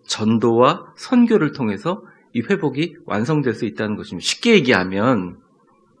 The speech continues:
내 마음이 감동이 돼서 전도할 마음이 생겨서 전도를 하는 것 같잖아요. 근데 그게 아니라 전도를 하다 보면 내 마음에 하나님을 사랑하는 마음이 생긴다는 거예요.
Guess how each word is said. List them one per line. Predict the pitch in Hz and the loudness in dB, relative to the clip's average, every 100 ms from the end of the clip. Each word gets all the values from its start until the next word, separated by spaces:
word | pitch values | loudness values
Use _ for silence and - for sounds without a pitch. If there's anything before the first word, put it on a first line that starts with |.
| _ _ _ _ _ _ _ _ _ 107 | _ _ _ _ _ _ _ _ _ 4
내 | 131 180 | 6 8
마음이 | 185 180 175 170 | 6 6 2 0
감동이 | 131 135 139 165 175 | 2 4 4 4 2
돼서 | 156 143 156 | 2 2 2
전도할 | 147 123 123 143 143 | 0 2 2 4 4
마음이 | 131 107 107 135 | 4 2 2 2
생겨서 | 143 156 143 139 | 2 0 0 0
전도를 | 139 131 120 131 135 | -2 0 0 2 0
하는 | 135 220 | 0 0
것 | 208 | 2
같잖아요. | 190 90 - 90 90 90 98 101 _ _ _ | 0 -2 -10 -12 -10 -12 -14 -16 _ _ _
근데 | - | -14
그게 | 104 110 110 | -8 -6 -4
아니라 | 104 82 90 113 107 - _ _ _ _ _ _ | -4 -6 -8 -8 -8 -10 _ _ _ _ _ _
전도를 | - 113 131 139 127 123 | -4 2 2 4 2 0
하다 | 156 147 127 | -2 -4 -6
보면 | 107 98 117 165 175 _ _ _ _ - | -6 -8 -8 -8 -12 _ _ _ _ -6
내 | 101 104 | -2 -2
마음에 | 90 85 90 113 | -4 -8 -12 -12
하나님을 | - 175 165 147 143 | -12 -10 -8 -6 -8
사랑하는 | 147 - 190 180 160 147 | -10 -12 -10 -10 -10 -10
마음이 | 87 117 | -12 -14
생긴다는 | 120 135 135 - | -14 -12 -12 -6
거예요. | - - - - | -4 -4 -8 -20